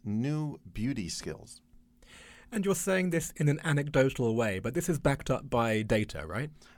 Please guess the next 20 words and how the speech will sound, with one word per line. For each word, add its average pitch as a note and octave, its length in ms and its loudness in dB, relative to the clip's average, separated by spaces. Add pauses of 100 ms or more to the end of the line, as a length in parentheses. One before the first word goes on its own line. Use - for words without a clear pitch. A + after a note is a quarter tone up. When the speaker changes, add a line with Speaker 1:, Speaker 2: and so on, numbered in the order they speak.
(160)
Speaker 1:
Absolutely. F#2+ 680 -4 (360)
Because A2+ 340 -2
we C3 120 -4
can B2+ 240 -2
see, B2 800 -2 (520)
uh, G2 220 0
through G#2+ 240 -2
numerous A#2+ 560 2
ways G2+ 500 0
what A2 380 0
people A2 520 0 (120)
were G#2+ 120 0
doing. F#2 380 0 (480)
Audiences G#2+ 720 0
for G2+ 140 -4
certain G2 380 -6
shows G2 520 -2 (120)
on F2 120 -6
different, F2 400 -6
um, D#2 420 -10